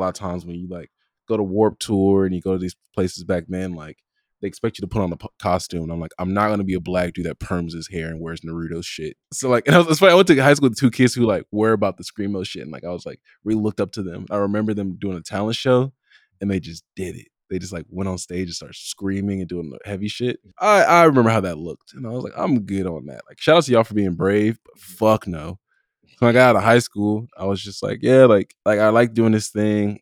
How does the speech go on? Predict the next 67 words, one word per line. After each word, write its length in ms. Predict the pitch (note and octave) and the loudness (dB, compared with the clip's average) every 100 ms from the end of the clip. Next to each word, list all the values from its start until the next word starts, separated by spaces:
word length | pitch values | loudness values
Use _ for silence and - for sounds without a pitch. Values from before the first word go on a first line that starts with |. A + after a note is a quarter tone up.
| - | 2
I 40 | |
wasn't 260 | A#2 D3 C#3 | 6 6 4
chasing 340 | A#2+ A2+ A#2 | 2 0 0
it 140 | G2 - | -4 -2
for, 80 | F#2+ | -2
like, 120 | - | -2
any 140 | G2 F#2+ | -6 -4
type 240 | G2 F#2 | -4 -4
of 120 | F#2 | -4
notoriety, 640 | F#2 F#2 F2 F2 F#2+ F2+ D#2+ | -2 -2 -2 -2 -2 -4 -6
honestly. 460 | F2+ F#2 - F#2 | -6 -8 -10 -10
It 60 | F2+ | -10
was 120 | F2+ | -10
just 140 | F#2+ | -12
like, 100 | F2 E2+ | -12 -6
"I 100 | F2+ | -4
really 220 | F#2 F2+ | -2 -4
like 180 | F2 - | -6 -10
this," 140 | F#2+ | -14
and 100 | F2 | -12
I, 40 | E2+ | -10
like, 260 | F2 E2+ _ - | -10 -12 _ -6
liked 240 | F#2+ F#2 | -6 -4
movies, 520 | F#2+ G2 F#2 F2+ F2+ | -4 -4 -4 -8 -10
and 100 | F#2+ | -10
I 40 | F#2 | -8
like 180 | F#2 - | -8 -10
to 120 | F2+ | -12
think 160 | F2+ | -10
about, 220 | F2+ D#2+ D2+ | -10 -10 -12
like, 180 | - - | -14 -8
I 40 | |
like 220 | F#2+ F#2 _ _ _ _ | -6 -6 _ _ _ _
creating 720 | - G#2+ G2+ G2+ G2 F#2+ G2 _ _ | -6 -2 0 -2 -4 -8 -12 _ _
a 60 | G2+ | -16
storyline 560 | - - G2+ G2 F#2+ F#2 | -14 -10 -8 -6 -6 -8
or 40 | |
creating 360 | F2+ G2 F#2+ F2+ | -6 -4 -4 -6
a 40 | |
thing. 440 | F2 F2+ F#2 F2 F#2 _ _ | -8 -10 -8 -10 -14 _ _
Even 260 | A2 A#2 G#2 | -2 0 0
when 120 | G#2 | -2
I 80 | F2+ _ | -4 _
came 300 | - G2 F#2 | -8 -6 -8
to 100 | F2 | -12
Felix 440 | - F#2+ F#2 - F#2 | -10 -8 -8 -10 -12
with, 100 | E2+ | -12
like, 120 | E2+ | -10
ideas, 640 | E2 E2+ F2+ F2+ E2 - _ _ G2 | -12 -10 -8 -8 -10 -14 _ _ -6
there 60 | |
was, 60 | G2 | -6
like, 120 | F#2 - | -6 -6
always 240 | F#2+ D#2+ | -6 -6
a 20 | |
script 400 | E2+ - F2 - | -10 -12 -14 -12
on 80 | F2 | -14
the 60 | E2 | -14
side. 340 | E2+ D#2+ A#1+ - - | -14 -16 -16 -18 -14
"We're 60 | G2+ | -10
gonna 100 | G2 | -8
do 40 | |
this 60 | F2+ | -10
project. 380 | - G2+ F#2 F#2 | -8 -6 -6 -10
We're 80 | F#2+ | -10
gonna 120 | F#2 | -10
have, 100 | F#2 | -12
like, 120 | - | -16